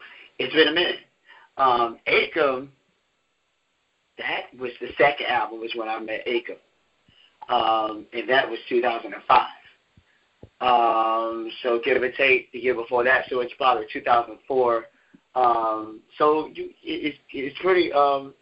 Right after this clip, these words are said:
two thousand four, 'cause that's when you did the, um, what was that first album? Do you remember your first, um,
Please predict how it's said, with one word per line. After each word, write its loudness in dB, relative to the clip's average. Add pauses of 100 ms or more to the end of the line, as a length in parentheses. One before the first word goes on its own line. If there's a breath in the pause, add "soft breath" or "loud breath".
(420 soft breath)
two 2
thousand 4
four, 0
'cause -4
that's -4
when -10
you -8
did 0 (120)
the, 0
um, 0
what -2
was -6
that 0
first 0
album? 2 (120)
Do -6
you 0
remember -2 (460 soft breath)
your -8
first, 2 (100)
um, 2